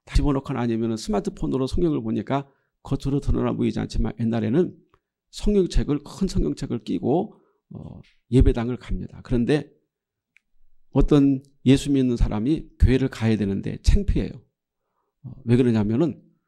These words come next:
어, 성경책을 끼고 가다가 친구를 만나면은, 어, "어디가?" 그렇게 물어볼 거 아니에요.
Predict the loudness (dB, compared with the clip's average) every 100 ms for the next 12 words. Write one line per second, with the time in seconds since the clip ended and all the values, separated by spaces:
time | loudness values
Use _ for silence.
0 | _ _ -18 -18 -18 -4 0 2 4 2
1 | 0 -2 -2 -2 -4 -4 -6 -10 _ _
2 | _ -4 0 2 2 4 2 2 2 0
3 | -2 _ _ -20 -20 -20 -14 2 4 6
4 | 4 0 -6 -12 -8 -2 0 2 0 -2
5 | -6 -6 -10